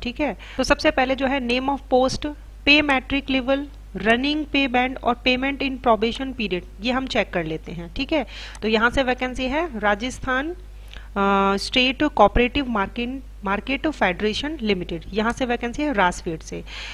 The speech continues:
पोस्ट का जो नाम है अकाउंट ऑफिसर है, एनिमल न्यूट्रिशन ऑफिसर, प्रोग्रामर, असिस्टेंट मैनेजर जनरल,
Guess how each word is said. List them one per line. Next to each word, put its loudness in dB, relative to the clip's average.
पोस्ट 8
का 6
जो 4
नाम 4
है -4
अकाउंट 2
ऑफिसर 2
है, -4
एनिमल 4
न्यूट्रिशन 0
ऑफिसर, -2
प्रोग्रामर, 6
असिस्टेंट 0
मैनेजर 2
जनरल, 2